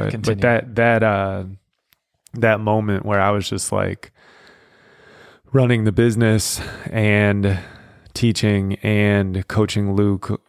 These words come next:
Speaker 1: via Zoom all simultaneously, you know,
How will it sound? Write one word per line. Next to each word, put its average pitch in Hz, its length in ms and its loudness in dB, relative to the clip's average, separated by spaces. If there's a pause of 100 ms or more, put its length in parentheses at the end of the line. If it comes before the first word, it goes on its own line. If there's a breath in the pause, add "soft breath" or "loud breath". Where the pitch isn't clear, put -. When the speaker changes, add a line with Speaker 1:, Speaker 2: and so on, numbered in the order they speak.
Speaker 1:
via 101 280 2
Zoom 98 640 0 (140)
all 104 300 4
simultaneously, 98 1200 -2
you 104 80 -2
know, 95 320 -2